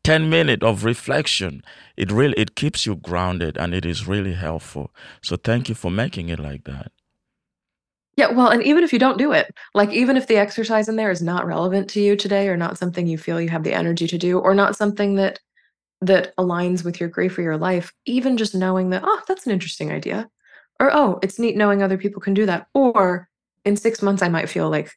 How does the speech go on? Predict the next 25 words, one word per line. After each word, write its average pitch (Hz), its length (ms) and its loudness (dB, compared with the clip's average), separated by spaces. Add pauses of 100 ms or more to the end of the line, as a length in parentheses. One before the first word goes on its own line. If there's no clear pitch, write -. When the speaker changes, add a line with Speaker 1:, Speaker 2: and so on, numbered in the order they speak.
Speaker 2:
I'm 160 160 -2
able 151 220 0
to 156 140 -4
do 156 140 -2
that." 147 180 0
One 196 100 4
of 196 100 2
my 175 100 4
favorite 165 360 -2
exercises, 190 680 -2
'cause - 180 -6
I 160 60 -2
remember 165 260 -2
this 151 200 -6
very 170 240 -2
clearly 165 380 -4
from 160 220 -4
my, 156 400 -2
from 165 120 -4
my 156 100 -4
mother's 170 600 -6 (160)
death, 180 320 -2 (640)
wa-, 180 300 2 (160)
was 175 380 -6
canceling 214 880 -2